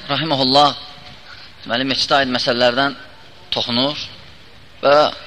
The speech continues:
o yerdə qaldıq ki, meçidlər də fərqlənir. Necə ki, cəmaat namazı fərqlənir. Və məsələn, elə məscidlər var ki, orada savab daha çoxdur. Və biz dedik ki, Rasul sallallahu əleyhi və səlləm deyib ki,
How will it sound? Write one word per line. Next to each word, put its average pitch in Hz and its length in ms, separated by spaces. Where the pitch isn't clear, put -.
o 147 80
yerdə 147 240
qaldıq 139 400
ki, 139 100
meçidlər 131 400
də 131 160
fərqlənir. 110 480
Necə 127 160
ki, 131 160
cəmaat 127 320
namazı 113 320
fərqlənir. 98 400
Və 151 160
məsələn, 143 380
elə 143 100
məscidlər 131 480
var 131 80
ki, 123 160
orada 117 160
savab 117 320
daha 117 240
çoxdur. - 380
Və 127 80
biz 131 160
dedik 127 240
ki, 127 140
Rasul 123 240
sallallahu 120 320
əleyhi 107 60
və - 80
səlləm 113 100
deyib 120 160
ki, 104 120